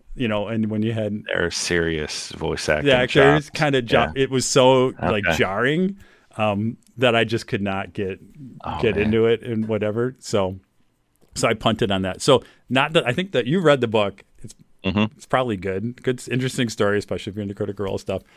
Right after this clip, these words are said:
Speaker 1: I would
Speaker 2: Yep.
Speaker 1: just say steer away from the, even though it sounds interesting, steer away from the Audible. Uh,
Speaker 2: I'll figure out a way to read it and listen. So when it's
Speaker 1: Yeah.
Speaker 2: their dialogue,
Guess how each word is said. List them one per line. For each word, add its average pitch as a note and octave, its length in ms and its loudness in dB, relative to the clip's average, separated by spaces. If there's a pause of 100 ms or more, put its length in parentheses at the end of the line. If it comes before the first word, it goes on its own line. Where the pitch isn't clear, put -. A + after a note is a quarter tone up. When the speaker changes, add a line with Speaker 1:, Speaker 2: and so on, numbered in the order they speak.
(180)
Speaker 1:
I A#2 140 0
would A2+ 160 -2
Speaker 2:
Yep. G2+ 80 6
Speaker 1:
just - 100 2
say A2 140 2
steer B2+ 300 0
away G#2+ 260 0
from G#2 300 -4
the, G2+ 100 -2 (120)
even C3 200 2
though B2 140 6
it A2+ 140 -2
sounds A#2 380 2
interesting, G#2+ 580 -4 (120)
steer - 300 2
away G#2+ 220 4
from G#2+ 220 0
the G2 160 0
Audible. G2+ 480 -2 (460)
Uh, G2+ 300 0 (160)
Speaker 2:
I'll G2+ 100 2
figure A2+ 380 2
out G#2 80 8
a F#2+ 80 8
way F2+ 340 4
to F2 400 -2
read F2 200 0
it E2+ 140 2
and E2 280 -4
listen. G#2 420 -2
So F2+ 220 2
when E2+ 100 2
it's D#2+ 160 0
Speaker 1:
Yeah. A#2 120 2
Speaker 2:
their E2+ 180 2
dialogue, D#2 520 2